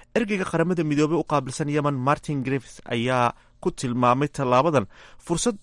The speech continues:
wadahadalka dib lagu bilaabi karo. Ergeyga ayaa sheegay in aan la dhayalsan karin caqabadaha jira,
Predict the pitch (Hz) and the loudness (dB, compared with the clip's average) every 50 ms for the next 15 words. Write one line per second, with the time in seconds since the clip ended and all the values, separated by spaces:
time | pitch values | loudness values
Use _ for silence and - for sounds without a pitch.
0 | - - 147 156 151 143 180 180 160 135 - - 135 85 - 151 170 160 - - | -4 0 2 2 2 2 0 0 -2 -2 0 0 0 0 0 0 -4 -6 -2 0
1 | 151 143 147 160 123 127 127 127 113 113 - - - - - - - - - - | 0 2 2 0 -2 -2 -4 -4 -4 -6 -10 -12 -14 -14 -16 -20 -20 -20 -20 -20
2 | - - - 131 117 123 113 107 123 117 131 131 123 - - - 117 120 131 151 | -16 -8 -4 -2 0 0 2 2 2 2 2 0 -2 -2 -2 -2 0 0 0 -2
3 | - - - 151 151 147 - - - - _ - - 143 147 151 147 143 123 143 | -2 -2 -2 -2 -2 -2 -6 -10 -20 -20 _ -2 0 0 2 2 2 0 2 2
4 | 143 139 127 - - 107 - - 127 107 98 - - - - 123 127 - - 135 | 2 2 0 0 -2 -4 -4 -4 -6 -6 -8 -12 -12 -10 -8 -4 0 0 2 2
5 | 151 156 180 156 143 117 - 117 - | 4 2 2 0 0 -2 -6 -8 -10